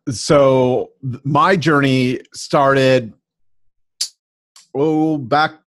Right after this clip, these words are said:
when I was in, uh, a baby lawyer. Uh, essentially, I'd gone to, I'd gone to nursing school, then I went to law school, and as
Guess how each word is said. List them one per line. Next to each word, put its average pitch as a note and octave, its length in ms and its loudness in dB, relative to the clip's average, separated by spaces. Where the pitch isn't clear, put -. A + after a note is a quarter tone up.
when C3+ 180 -2
I B2+ 380 0
was B2 760 -2
in, B2+ 360 -4
uh, A2 320 -6
a B2 120 -2
baby C#3+ 400 2
lawyer. A#2+ 500 2
Uh, F#2+ 60 -2
essentially, B2 420 -4
I'd G#2+ 160 -2
gone A#2+ 240 -4
to, G#2+ 260 -2
I'd G#2 140 -4
gone B2 140 0
to F#2+ 40 -4
nursing C3+ 320 -2
school, A#2+ 260 -2
then G#2+ 120 -2
I - 20 -4
went G#2+ 140 -6
to F#2+ 80 -10
law A#2+ 220 0
school, A#2 380 -6
and A#2 300 0
as C3 340 0